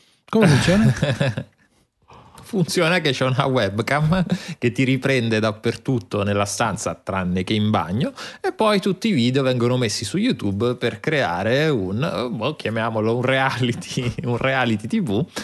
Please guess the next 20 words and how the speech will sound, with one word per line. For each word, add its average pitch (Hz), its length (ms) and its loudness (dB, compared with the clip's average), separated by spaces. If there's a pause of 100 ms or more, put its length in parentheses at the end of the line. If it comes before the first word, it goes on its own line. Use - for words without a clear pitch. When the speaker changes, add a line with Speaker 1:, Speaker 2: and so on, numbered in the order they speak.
(260)
Speaker 2:
eh, 110 440 2
e 170 160 0
quindi 117 440 2
s-, - 180 -8
è - 180 0
la 190 540 4
fi-, - 280 -4
fondamentalmente 175 760 0
la 143 200 4
filosofia 120 760 0
dei 110 160 2
servizi, 107 720 0
dei 107 160 0
servizi 107 420 -2
web 107 380 0
gratuiti 104 480 -2
o 101 80 0
quasi 101 240 -4
gratuiti, 101 600 -4 (240)
gratuiti. 110 560 -4